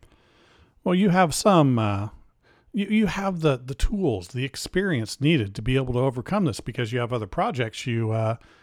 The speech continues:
you do that are not necessarily requiring of in-person, uh, crowd reactions. You've got a, a couple of things that you do, uh, comedians watching comedians.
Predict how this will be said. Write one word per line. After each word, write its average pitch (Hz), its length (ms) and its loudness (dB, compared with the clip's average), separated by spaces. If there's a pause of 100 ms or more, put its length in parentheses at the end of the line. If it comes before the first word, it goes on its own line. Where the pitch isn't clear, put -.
(180)
you 123 140 0
do 120 260 2
that 113 180 -2
are 110 120 -2
not 120 420 0
necessarily 120 800 -4 (300)
requiring 131 760 4
of 120 200 0
in-person, 127 840 2
uh, 117 380 -6 (500)
crowd 120 400 0
reactions. 113 680 -2
You've 196 120 -4
got 127 320 0
a, 117 220 -8
a 117 40 -6
couple 143 400 -2
of 107 80 -6
things 127 260 -4
that 123 100 -4
you 117 60 -6
do, 139 200 -2
uh, 104 100 -8
comedians 151 720 2 (300)
watching 147 420 0
comedians. 156 680 0